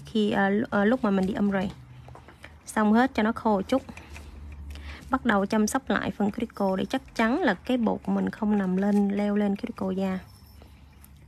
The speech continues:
Xong hết nè ha. Cho mặt móng của mình nó mịn, cho nó mượt. Xong, qua ngón khác. Và nếu mà mình quyết định là mình đi một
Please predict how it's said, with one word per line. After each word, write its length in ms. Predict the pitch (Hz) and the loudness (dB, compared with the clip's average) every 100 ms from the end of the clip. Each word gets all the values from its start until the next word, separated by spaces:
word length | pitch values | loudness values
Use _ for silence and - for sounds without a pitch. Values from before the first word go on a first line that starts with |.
| - | -10
Xong 280 | - 202 | -4 -2
hết 240 | 196 226 247 | 0 0 0
nè 60 | |
ha. 160 | 196 202 - - - - - | 0 0 -2 -12 -20 -20 -10
Cho 140 | - 202 | -2 0
mặt 200 | 196 - | 0 0
móng 220 | 196 247 | 0 0
của 60 | |
mình 140 | 220 185 | 0 -2
nó 60 | |
mịn, 280 | 214 185 - - - - | -2 -4 -6 -12 -18 -16
cho 80 | - | -10
nó 80 | 208 | -6
mượt. 260 | 220 180 - - - - - - - - - - | -6 -8 -10 -20 -20 -20 -20 -20 -20 -18 -18 -16
Xong, 280 | - 208 196 - - | -8 -8 -8 -16 -14
qua 120 | 208 | -8
ngón 240 | 196 190 220 | -6 -6 -8
khác. 240 | 240 240 254 - - - - - - - - - - - - - - - - - - - - - - - - - - - - - - - - - - - - - - - - - | -8 -10 -12 -20 -20 -20 -20 -20 -20 -20 -20 -20 -20 -20 -20 -20 -20 -20 -20 -20 -20 -20 -20 -20 -20 -20 -20 -20 -20 -20 -20 -20 -20 -20 -20 -20 -20 -20 -20 -20 -20 -20 -20 -8
Và 200 | 220 208 | -2 0
nếu 160 | 214 285 | 2 2
mà 120 | 269 | 2
mình 220 | 202 190 | 2 2
quyết 160 | 202 285 | 0 0
định 240 | 214 - | -2 0
là 120 | 202 202 | 0 2
mình 260 | 190 185 | 0 0
đi 180 | 185 208 | 2 2
một 160 | 208 | 2